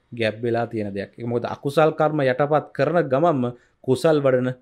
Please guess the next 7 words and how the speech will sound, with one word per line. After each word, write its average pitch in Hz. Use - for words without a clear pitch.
පිළියමක්, 113
පිළිවෙතක් 107
මේක. 101
මේ 123
දේවල් 131
කිසිම 226
දෙයක්, 135